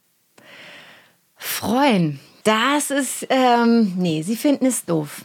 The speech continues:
Also ich fand das ganz interessant, als alles so, also am Anfang des Jahres anfing. Wir waren im Februar noch unterwegs auf einer Konferenz und so weiter.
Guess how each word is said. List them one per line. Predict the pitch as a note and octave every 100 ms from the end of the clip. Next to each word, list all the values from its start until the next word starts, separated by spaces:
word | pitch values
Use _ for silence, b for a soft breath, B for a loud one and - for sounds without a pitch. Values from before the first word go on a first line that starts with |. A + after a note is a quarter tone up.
| -
Also | G#3+ A3 B3 A#3+
ich | A#3+ A3 -
fand | - C4 C#4+
das | C4 -
ganz | B3+ D4+
interessant, | A#3+ B3 A#3+ A3+ G3+ E3+ D#3 -
als | F3 -
alles | F#3 G#3+ G#3+
so, | G#3+ G#3 G3 F#3 -
also | - F3
am | E3 F#3 F#3+
Anfang | G#3 G#3 G#3 G3
des | F#3
Jahres | F#3 F#3 F3+ F3 -
anfing. | G#3 B3 - A#3+ A#3 A#3 B B B B -
Wir | F#3
waren | F#3+ F#3 F#3
im | F#3
Februar | F3+ A#3+ A#3 A3+ A3 G3+
noch | G3
unterwegs | F3+ F#3 F3 A3 A#3+ - - -
auf | F#3
einer | F3+
Konferenz | F3 F#3+ F#3 G3 G3+ G#3 G#3
und | F#3 F#3
so | F#3
weiter. | G3 G#3+ G3 F#3+